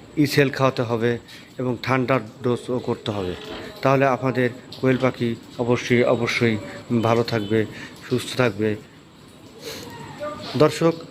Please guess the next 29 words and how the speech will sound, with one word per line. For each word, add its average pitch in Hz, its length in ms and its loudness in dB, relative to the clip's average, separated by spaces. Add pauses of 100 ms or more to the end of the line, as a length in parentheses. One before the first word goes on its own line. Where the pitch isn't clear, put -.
(360)
আমাদের 156 400 6 (260)
এই 143 60 6 (140)
কোয়েল 147 280 10
পাখি 139 260 4 (340)
লালন 139 340 6
পালন 135 200 6
সম্পর্কে 135 500 4
যদি 127 280 2 (280)
আপনাদের 127 480 4
কোনো 123 160 4 (380)
মতামত 127 500 2
থাকে, 123 280 0 (480)
কোনো 123 140 4 (120)
প্রশ্ন 127 280 -2
থাকে, 123 300 4 (340)
তাহলে 120 240 4
আপনারা 120 320 2
অবশ্যই 113 420 0 (380)
কমেন্ট 120 300 2
করে 113 180 6 (440)
জানিয়ে 113 260 4
দিবেন, 95 260 -4 (1080)
তাহলে 135 220 6
আমরা 123 260 2
উত্তর 127 400 -2
দেওয়ার 113 220 6 (320)
চেষ্টা 120 240 -2
করব। 104 200 0 (1080)
এই 160 140 8